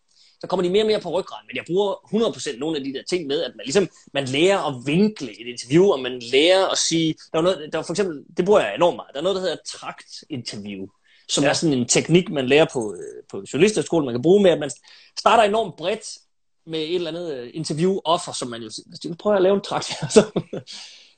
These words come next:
Speaker 1: så starter man ligesom heroppe i toppen af trakten, og så har man ligesom sådan en masse ting, man ligesom spørger en lille smule øst og vest, og det er langt hen ad vejen en fælde, man lægger for, for eksempel en fra Stram Kurs, eller en eller anden, eller en minister, eller et eller andet.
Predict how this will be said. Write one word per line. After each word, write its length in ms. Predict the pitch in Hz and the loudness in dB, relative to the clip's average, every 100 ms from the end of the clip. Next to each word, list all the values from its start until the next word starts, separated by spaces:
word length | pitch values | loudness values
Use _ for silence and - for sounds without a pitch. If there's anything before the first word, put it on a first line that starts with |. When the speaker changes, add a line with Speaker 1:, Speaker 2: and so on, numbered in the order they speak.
| - | 0
Speaker 1:
så 280 | 247 233 - | 2 4 0
starter 240 | 208 262 | -2 -2
man 80 | 226 | -4
ligesom 200 | 208 214 | -4 -4
heroppe 440 | 190 208 156 160 - - | -4 -4 -4 -6 -10 -12
i 80 | 170 - | -10 -8
toppen 300 | 190 165 131 | -8 -10 -16
af 80 | 139 | -18
trakten, 400 | - 127 - 175 _ | -14 -14 -14 _ _
og 80 | 147 | -14
så 80 | 190 | -10
har 160 | 185 220 | -6 -4
man 100 | 185 | -4
ligesom 200 | 196 196 | -4 -6
sådan 140 | 214 | -6
en 80 | 190 | -6
masse 340 | 220 - - | -6 -8 -6
ting, 200 | 175 202 | -2 -2
man 100 | 147 | -2
ligesom 220 | 160 165 180 _ - | -4 -4 -6 _ -4
spørger 260 | - 208 196 | -4 -2 -2
en 180 | 202 208 | 2 4
lille 340 | 254 247 220 | 6 6 4
smule 320 | - 208 208 175 | 2 0 2 2
øst 240 | 202 - | 0 0
og 60 | 139 | -4
vest, 400 | 135 - - - _ _ _ _ _ _ - | -2 -2 -4 -10 _ _ _ _ _ _ -4
og 80 | 190 | 2
det 80 | |
er 140 | 196 214 - | 2 2 -6
langt 300 | 135 190 214 | -8 -6 -4
hen 100 | 202 | -4
ad 40 | 170 | -2
vejen 220 | 190 175 | -2 -2
en 140 | 156 - - - | -4 -6 -4 4
fælde, 240 | 226 254 | 6 6
man 200 | 240 151 | -2 -2
lægger 260 | 120 147 - - _ _ _ _ _ _ | 0 0 -2 -16 _ _ _ _ _ _
for, 120 | 147 - | -2 -2
for 60 | 165 | -2
eksempel 260 | 156 208 180 | 2 2 2
en 100 | 165 | -2
fra 80 | |
Stram 220 | - 156 139 | -2 -4 -4
Kurs, 260 | 160 131 - | -4 -4 -4
eller 160 | 147 135 | -4 -2
en 160 | 151 139 | 0 -2
eller 140 | 95 | -4
anden, 260 | 107 123 117 | -6 -6 -4
eller 140 | 123 | -4
en 120 | 123 | -2
minister, 360 | 120 127 135 - | -2 0 0 -2
eller 120 | 87 | -10
et 60 | 104 | -16
eller 140 | - | -16
andet. 120 | - | -20